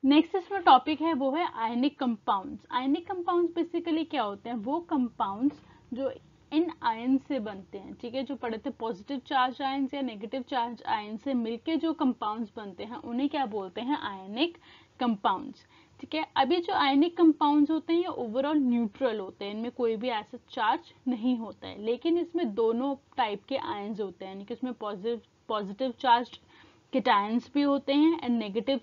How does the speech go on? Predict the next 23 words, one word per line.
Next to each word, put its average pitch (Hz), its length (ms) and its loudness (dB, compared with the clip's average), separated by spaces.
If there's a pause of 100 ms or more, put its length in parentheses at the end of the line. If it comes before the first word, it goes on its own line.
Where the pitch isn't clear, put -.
charged 240 460 0 (460)
ions 226 420 2
भी 220 140 -4
होते 185 380 -2
हैं। - 140 -12 (440)
ठीक 269 200 -4
है, 294 120 0
for 277 340 0
example 254 580 0
sodium 254 480 4
chloride 208 560 2
है, - 200 -10 (460)
ठीक 240 180 -6
है, 311 140 2 (1800)
एन 233 400 -4
ए 233 280 0 (520)
सी 233 300 0
L। 202 240 -8 (440)
Sodium 269 420 8
is 392 220 -10 (160)
positive 247 460 -4 (140)
charge 330 280 0
and, 269 240 -4